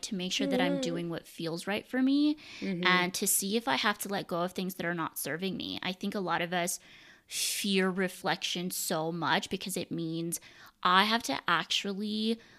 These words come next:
Speaker 1: look at myself. It's like kinda looking, like, at yourself in the mirrors. Many of us don't actually look our-, at ourselves directly in the mirror.
Speaker 3: Yeah.
Speaker 1: Um, and, and really, like, checking in with ourselves and saying, like, "Okay, what am I doing that isn't serving me? What do I think I have to do more?"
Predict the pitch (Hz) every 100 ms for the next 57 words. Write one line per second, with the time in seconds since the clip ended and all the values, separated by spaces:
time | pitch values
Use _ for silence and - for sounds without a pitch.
0 | - 202 180 185 - 214 220 190 170 180
1 | 226 - 339 349 - 254 254 226 262 -
2 | - 214 - 202 196 208 190 180 185 160
3 | - 214 226 254 214 202 - 202 240 156
4 | - 165 170 156 151 - 147 160 - 170
5 | 156 - - - 214 180 180 - 175 165
6 | 165 165 160 - - - - - 185 185
7 | 180 170 170 - - 180 - 185 185 196
8 | 226 214 180 - 196 208 185 175 190 160
9 | - 175 - 180 180 175 170 - - 196
10 | 170 180 202 269 277 - 165 180 202 226
11 | - _ 190 - - 180 196 196 - 175
12 | 180 214 220 220 190 202 214 208 190 180
13 | 165 - 185 170 185 180 165 165 214